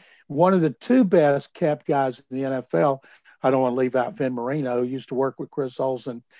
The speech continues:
at the N F L office before they came to the Texans and Titans. Chris was hired by Atlanta. He got there a few weeks ago. It inherited a terrible cap situation, but I'm pretty sure Arthur Smith would like to have Jonnu Smith in that offense.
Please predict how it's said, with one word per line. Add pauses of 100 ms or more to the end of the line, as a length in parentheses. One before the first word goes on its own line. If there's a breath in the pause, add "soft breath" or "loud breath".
(240 soft breath)
at
the
N
F
L
office
before
they
came
to
the
Texans
and
Titans. (340 soft breath)
Chris
was
hired
by
Atlanta. (280 soft breath)
He
got
there
a
few
weeks
ago. (800 soft breath)
It
inherited
a
terrible
cap
situation, (360 soft breath)
but (1000)
I'm
pretty
sure
Arthur
Smith
would
like
to
have
Jonnu
Smith
in
that
offense.